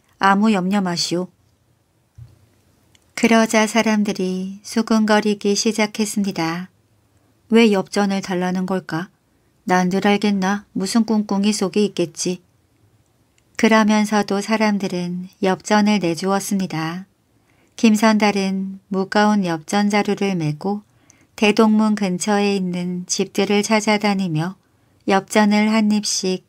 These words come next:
나눠주었습니다. 그러고는 내일 아침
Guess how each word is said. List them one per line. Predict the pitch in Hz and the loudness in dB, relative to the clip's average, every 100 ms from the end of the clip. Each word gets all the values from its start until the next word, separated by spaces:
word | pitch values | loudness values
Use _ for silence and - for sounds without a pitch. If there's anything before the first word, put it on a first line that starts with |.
| _ | _
나눠주었습니다. | 180 170 170 190 202 208 202 - 190 151 156 170 - _ _ _ _ _ _ _ | -6 -4 -2 -4 0 0 0 -2 -2 -2 -4 -6 -14 _ _ _ _ _ _ _
그러고는 | - 226 220 220 214 208 214 190 | 0 4 4 4 2 2 2 0
내일 | 180 190 196 | 0 0 -2
아침 | 170 170 - - 185 180 180 | -4 -6 -8 -6 -4 -4 -6